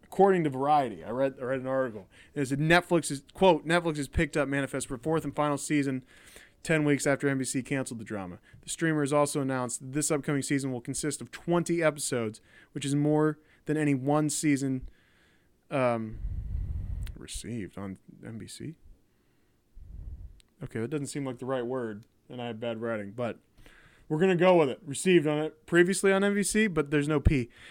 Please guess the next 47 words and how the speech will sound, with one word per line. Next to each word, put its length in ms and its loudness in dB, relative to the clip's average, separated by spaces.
I 120 10
don't 120 10
know. 200 2
However, 320 8
the 120 -4
end 220 4
quote 380 8
at 140 0
some 200 2
point. 300 -2
Um, 420 2
I 60 2
said, 160 -2
"That 180 10
is 80 6
ridiculous." 640 2
Um, 400 0
I 80 2
don't 140 8
know 80 8
the 80 2
cliffhangers 560 6
of 80 -6
season 300 2
three, 300 4
so 140 -2
maybe 300 2
it's 180 -2
like, 160 0
"Oh, 160 2
we 140 2
gotta 160 2
resolve 360 -2
this 140 -2
shit." 340 -4
But, 140 8
like, 340 4
if 160 2
they 200 8
just 200 0
get 160 4
to 60 -4
the 120 4
end 100 0
of 60 -4
season 300 2
four 400 2